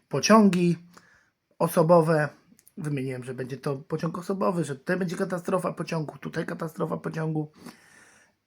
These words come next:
I takowe miały miejsce i jest to na kanale TikTok.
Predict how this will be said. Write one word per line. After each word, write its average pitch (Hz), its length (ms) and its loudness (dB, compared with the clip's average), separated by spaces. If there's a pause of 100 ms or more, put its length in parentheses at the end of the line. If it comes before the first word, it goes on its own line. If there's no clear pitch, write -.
(140)
I 233 320 6 (340)
takowe 175 380 4
miały 147 220 6
miejsce 202 560 4
i 214 120 6
jest 233 220 4
to 208 100 6
na 175 440 4 (160)
kanale 143 600 0 (100)
TikTok. 185 460 0